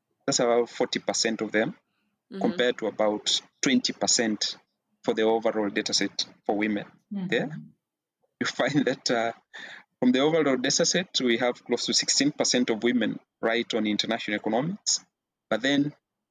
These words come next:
Speaker 1: just about one percent of women in Kenya write on international economics,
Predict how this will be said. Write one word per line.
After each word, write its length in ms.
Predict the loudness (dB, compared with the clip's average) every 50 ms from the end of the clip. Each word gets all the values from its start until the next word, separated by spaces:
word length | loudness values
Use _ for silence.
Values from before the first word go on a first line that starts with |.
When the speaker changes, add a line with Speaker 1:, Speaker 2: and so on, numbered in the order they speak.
| _ _ _ _ _ _ _ _ _ _ _ -2 0
Speaker 1:
just 140 | 0 0
about 380 | 2 2 2 4 2 2 2 0
one 240 | 0 2 2 2 0
percent 500 | 0 -2 0 0 0 0 0 0 -2 -2
of 200 | -2 0 0 2
women 380 | 2 2 2 2 0 0 -2 -8 -12 _ _ _ _ _ _ _ _ _ -2
in 120 | 0 0 0
Kenya 440 | 0 0 2 2 2 2 0 -2 -6 _ _ _ -4
write 280 | -2 0 0 0 0 -2
on 140 | -2 0 0
international 500 | 0 0 0 0 -2 -2 -4 -6 -10 -10
economics, 640 | -8 -4 -2 0 0 0 -2 -4 -4 -4 -6 -6